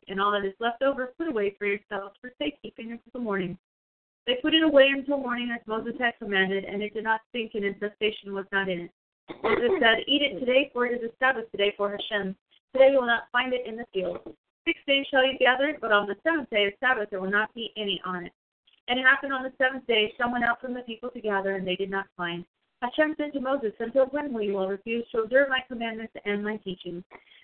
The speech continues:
See that Hashem has given you the Sabbath, therefore he gives you on the sixth day food for two days. You should remain each man in his place, let not go out any man from his place on the seventh day." Rested the people on the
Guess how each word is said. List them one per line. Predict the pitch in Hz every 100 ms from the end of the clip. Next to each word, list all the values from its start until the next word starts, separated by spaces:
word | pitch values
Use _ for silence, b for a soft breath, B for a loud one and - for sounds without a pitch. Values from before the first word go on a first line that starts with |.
| B
See | 359
that | 415 381
Hashem | - - 277
has | 269 -
given | 226 233 226
you | 202
the | 202
Sabbath, | 196 196 196 -
therefore | 190 208 226
he | 233
gives | 214 269 254
you | 233
on | 208
the | 196 -
sixth | 262 -
day | 202 190
food | 220 220
for | 233
two | 226 247
days. | 208 175 170 _ _ _ _ _
You | 233
should | - 302
remain | 311 285 254
each | 254 269
man | 240 233 220
in | 220
his | 247 247
place, | - 175 180
let | - 190
not | 202 190
go | 208
out | 202 196
any | 226 233
man | 226 226
from | 214 247
his | 247 -
place | 202 208
on | - 214 220
the | 214
seventh | 196 180 185
day." | 180 165 - _ _ _ -
Rested | 233 233 285
the | 277
people | 226 220 208
on | 202
the | 196